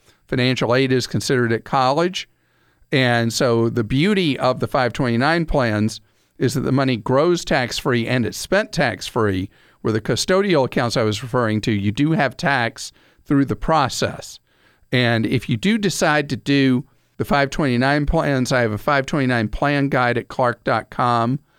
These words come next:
if college is likely to be in the future, for the idea of doing the custodial accounts.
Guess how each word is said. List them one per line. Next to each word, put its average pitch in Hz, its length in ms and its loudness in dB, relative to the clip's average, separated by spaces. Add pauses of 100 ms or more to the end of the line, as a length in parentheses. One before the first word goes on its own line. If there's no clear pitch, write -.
(300)
if 120 220 -2
college 120 400 0
is 139 280 0
likely 127 320 0
to 117 100 0
be 117 80 2
in 110 100 0
the 113 60 0
future, 113 540 0 (300)
for 131 460 2
the 120 240 0
idea 139 480 2
of 113 640 0 (340)
doing 139 260 2
the 117 80 0
custodial 156 680 0
accounts. 117 640 -2